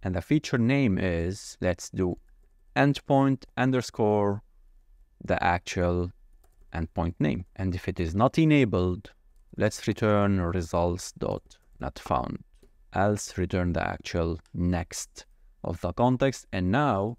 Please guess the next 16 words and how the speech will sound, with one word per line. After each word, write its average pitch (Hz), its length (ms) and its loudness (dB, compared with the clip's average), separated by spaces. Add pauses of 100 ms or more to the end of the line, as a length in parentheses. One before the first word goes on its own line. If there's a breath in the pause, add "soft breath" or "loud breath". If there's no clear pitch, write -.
let's 117 260 -2
go 139 240 2
to 135 420 -2
program 113 420 2
dot 90 160 -2
C 147 180 0
S, 135 420 -2
create 90 380 -4
a 85 40 -4
new 92 180 0
endpoint 147 540 0 (160)
to - 180 -14
app 107 280 2 (120)
dot - 200 -4 (300)
map 92 400 0 (160)
get. 113 240 4